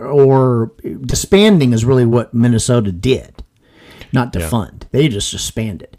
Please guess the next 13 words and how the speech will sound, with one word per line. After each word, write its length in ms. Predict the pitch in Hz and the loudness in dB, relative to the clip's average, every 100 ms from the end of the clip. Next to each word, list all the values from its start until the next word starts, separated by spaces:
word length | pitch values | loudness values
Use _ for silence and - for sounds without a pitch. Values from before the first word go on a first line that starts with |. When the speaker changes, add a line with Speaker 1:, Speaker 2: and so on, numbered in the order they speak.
| - - - - | -20 -20 -20 -6
Speaker 1:
Um, 380 | 135 120 110 - | 0 2 2 0
I 140 | 127 | -2
think 440 | 156 147 135 127 123 | 0 2 0 -2 -4
a, 480 | 117 110 104 104 107 _ _ _ - | -2 -2 -2 -6 -10 _ _ _ -4
I 120 | 135 | -2
think 180 | 151 139 | 0 -2
it's 140 | - | -6
fair 340 | - 180 190 | -4 2 4
to 240 | 190 190 147 | 2 0 -4
ask 400 | 139 127 127 - | -2 -2 -4 -10
for 220 | _ 127 | _ -6
places 640 | - 131 123 117 127 110 | -4 -2 -2 -2 -6 -8
to, 640 | - - 117 110 101 98 | -10 -4 -2 -2 -4 -8